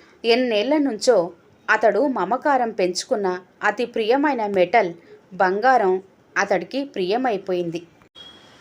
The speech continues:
మార్కెట్లో అన్నిటి విలువ వాటి ఒకప్పటి విలువ కంటే ఎన్నో రెట్లు పెరిగిపోయింది. ఒక్క అతడిలాంటి సామాన్యుడి సేవల విలువ తప్ప కొండలరావు అది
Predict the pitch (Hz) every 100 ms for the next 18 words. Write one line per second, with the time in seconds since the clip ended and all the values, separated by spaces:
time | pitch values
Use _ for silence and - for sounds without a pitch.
0 | - 233 220 277 359 339 269 170 - -
1 | 196 220 339 330 214 185 202 208 156 -
2 | - - 208 208 220 254 190 196 175 226
3 | 226 254 - 185 190 226 262 233 185 254
4 | 330 - - _ 202 214 285 330 185 190
5 | 202 220 175 185 208 190 165 165 - -
6 | - - - - 240 247 330 226 165 -
7 | - _ - - 233 277 269 240 277 311
8 | 320 233 185 233 285 294 247 233 226 180
9 | 196 233 - - 196 202 247 240 175 -
10 | 294 320 185 - - - - 233 247 330
11 | 339 285 190 175 175 - 196 190 247